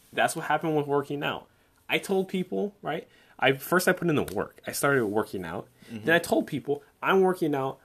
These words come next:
Speaker 1: I'm passionate about this," and I continued both those things. And now, there's people who, they used to see me as, "Oh, skinny Lucas." Now they see me as fitness Lucas or strong Lucas, or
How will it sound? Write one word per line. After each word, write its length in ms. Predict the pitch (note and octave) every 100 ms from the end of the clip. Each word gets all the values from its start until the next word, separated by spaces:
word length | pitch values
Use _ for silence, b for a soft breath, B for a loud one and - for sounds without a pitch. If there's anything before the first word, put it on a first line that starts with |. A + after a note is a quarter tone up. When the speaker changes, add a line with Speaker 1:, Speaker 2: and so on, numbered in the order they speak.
| -
Speaker 1:
I'm 120 | D3+
passionate 500 | D#3 - D3+ - B2
about 260 | F2+ D#2 -
this," 180 | A2 - b b
and 160 | C#3+
I 40 | C#3
continued 460 | D3+ C#3+ F3 D#3
both 220 | C#3+ E3
those 200 | - A2
things. 240 | - G#2+ C3
And 160 | B2+
now, 300 | D#3 F3 E3+ F3 b b b -
there's 140 | D3+
people 300 | - G#3+ G3+
who, 460 | F3+ F#3 D#3+ B2+ A#2 _
they 80 | -
used 180 | D3 E3
to 60 | D#3
see 200 | - D3
me 180 | C#3+
as, 300 | C3 A#2 A2 - -
"Oh, 180 | C3+ B2
skinny 400 | - - C#3 C3
Lucas." 400 | B2+ B2+ D3 -
Now 220 | C3 C#3+
they 120 | C#3+
see 240 | C3+ - C3
me 200 | B2+ A2+
as 180 | G#2 - b b _
fitness 420 | - D3+ - G#2
Lucas 340 | F#2+ D#2+ F2 F#2
or 220 | F#2+ G2
strong 380 | - C#3+ C#3 A#2+
Lucas, 340 | G2+ G2+ F#2+
or 240 | G2 F#2